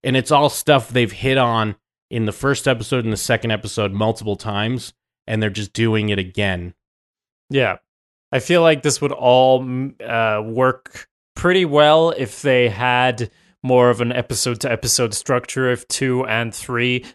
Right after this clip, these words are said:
Speaker 2: together formed, like, a complete circle, a complete story that get, got us to, like, a definite, uh, definite place, um, got us towards a solution, but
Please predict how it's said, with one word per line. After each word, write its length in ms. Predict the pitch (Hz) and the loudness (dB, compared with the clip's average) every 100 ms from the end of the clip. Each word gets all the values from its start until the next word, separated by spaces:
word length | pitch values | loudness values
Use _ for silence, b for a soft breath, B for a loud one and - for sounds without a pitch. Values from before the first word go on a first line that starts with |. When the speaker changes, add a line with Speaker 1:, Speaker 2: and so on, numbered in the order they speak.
| - | -8
Speaker 2:
together 520 | 127 107 120 120 123 | -4 2 4 6 4
formed, 460 | - 127 120 120 117 | 2 0 0 0 -2
like, 200 | 104 113 | -4 -4
a 60 | |
complete 840 | 101 110 98 107 117 147 151 - - b b | -12 -12 -12 -8 -4 -4 -4 -10 -12 b b
circle, 680 | - 127 123 139 131 131 123 | -2 0 0 0 0 0 0
a 100 | 98 | -2
complete 540 | - 101 - 131 135 | -8 -20 -8 -6 -6
story 560 | - 135 127 131 127 120 | -8 -2 0 2 2 0
that 240 | 107 - | -2 -2
get, 280 | 127 123 117 | -2 -2 -2
got 220 | 120 120 | 0 2
us 200 | 120 - | 0 -2
to, 340 | - 123 107 104 | -6 -6 -6 -6
like, 220 | 104 101 | -6 -6
a 60 | |
definite, 440 | 104 104 127 120 110 _ - 131 | -8 -6 -6 -6 -10 _ -12 -8
uh, 200 | 117 113 107 - 139 | -6 -6 -10 -18 -4
definite 400 | 131 120 120 113 | -4 -4 -8 -8
place, 540 | - 123 123 - - - _ _ | -4 -2 0 -2 -6 -8 _ _
um, 640 | 110 107 104 101 101 98 95 _ _ - | -4 -2 0 -2 -4 -8 -12 _ _ 0
got 160 | 120 | 2
us 160 | 117 - | 2 -2
towards 480 | - 117 113 117 110 | -6 -2 0 0 -2
a 60 | |
solution, 680 | 104 120 113 117 - 127 120 | -4 -4 -4 -4 -4 -4 -2
but 280 | 117 107 | -2 -4